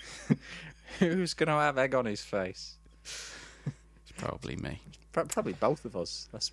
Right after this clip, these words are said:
Speaker 2: let's be honest. I
Speaker 1: Probably.
Speaker 2: said the moon was a machine that I could build.
Speaker 1: <laughs> That was pretty thick, George.
Speaker 2: It was. It was a bit stupid.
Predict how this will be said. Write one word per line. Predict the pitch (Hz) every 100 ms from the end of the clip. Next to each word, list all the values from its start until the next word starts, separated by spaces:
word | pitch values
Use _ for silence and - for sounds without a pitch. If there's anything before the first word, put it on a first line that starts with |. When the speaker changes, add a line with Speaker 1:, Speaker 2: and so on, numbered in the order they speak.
| -
Speaker 2:
let's | 110
be | -
honest. | 120 135
I |
Speaker 1:
Probably. | 139
Speaker 2:
said | 98 110
the | 139
moon | 135 139 139 120
was | 104
a | 117
machine | 110 - 143 - 107 113
that | -
I |
could | - 107 -
build. | 190
Speaker 1:
<laughs> | 202 - 285 277 - - - - - 415 - 392 - - - - - - - - - - - - -
That | 120 120
was | 117 -
pretty | 127 101 107
thick, | - - 95
George. | 90 87 82 -
Speaker 2:
It | 208
was. | 117 110 107 - -
It |
was | 117 107
a | 110
bit | 110 -
stupid. | - - 95 - 98